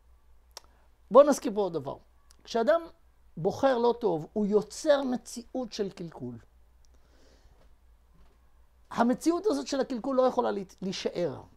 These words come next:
לאורך זמן, זאת אומרת לנצח. היא, היא חייבת, היא זמנית והיא חייבת להיות מועדרת.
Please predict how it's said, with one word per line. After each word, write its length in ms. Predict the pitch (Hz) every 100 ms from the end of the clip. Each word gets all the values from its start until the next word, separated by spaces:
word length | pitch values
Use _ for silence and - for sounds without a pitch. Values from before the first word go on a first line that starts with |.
| - - - - _ - _ - -
לאורך 400 | 165 208 190 165
זמן, 320 | 165 196 -
זאת 120 | -
אומרת 200 | 175 175
לנצח. 600 | 202 226 233 - - - -
היא, 100 | 220
היא 160 | 202 226
חייבת, 600 | 240 269 311 269 - - _ -
היא 120 | 214
זמנית 540 | 190 220 240 339 349
והיא 160 | 220 233
חייבת 520 | - 220 262 262 254
להיות 320 | 214 233 240
מועדרת. 1000 | 190 196 254 262 220 190 208 196 156 -